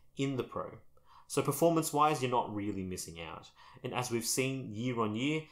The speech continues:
these chips are consistently some of the best performing silicon on the market, and it's no difference here. Despite only having four gigs of ram compared to six gigs in the Pro, or eight to twelve in Android phones,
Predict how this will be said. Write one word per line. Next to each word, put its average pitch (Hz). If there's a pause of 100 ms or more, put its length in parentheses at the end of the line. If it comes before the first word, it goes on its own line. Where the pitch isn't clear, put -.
(300)
these 151
chips 151
are 123
consistently 120
some 120
of 113
the 107
best 107
performing 101
silicon 95
on 85
the 82
market, 85 (380)
and 110
it's -
no 139
difference 107
here. 87 (500)
Despite 131
only 131
having 120
four -
gigs 131
of 107
ram 113
compared 107
to 110
six 123
gigs 110
in 110
the 101
Pro, 185 (380)
or 202 (120)
eight 131
to 120
twelve 107
in 95
Android 98
phones, 170